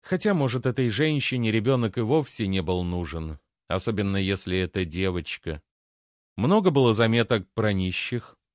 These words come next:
У них, оказывается, есть права на тротуарные квартиры и на безналоговую торговлю в пределах своих территорий. Но забредать в другие районы им запрещается.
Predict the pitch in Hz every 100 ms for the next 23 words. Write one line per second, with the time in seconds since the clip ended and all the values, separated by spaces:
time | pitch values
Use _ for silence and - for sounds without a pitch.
0 | _ 95 131 165 160 143 143 147 151 139
1 | - 113 104 135 - - 120 104 120 131
2 | 110 127 127 139 135 131 113 113 131 127
3 | 123 110 101 98 - 92 117 151 - -
4 | - 101 123 120 110 110 113 160 156 147
5 | 135 117 104 90 104 143 139 151 - 107
6 | 104 82 123 147 - _ - - 101 107
7 | 92 113 - - 127 120 107 85 78 73
8 | 76 - _ _ _ - 113 160 170 151
9 | 147 151 131 110 110 147 147 196 135 95
10 | 95 95 92 90 - 151 175 156 120 98
11 | - 90 82 80 - - 87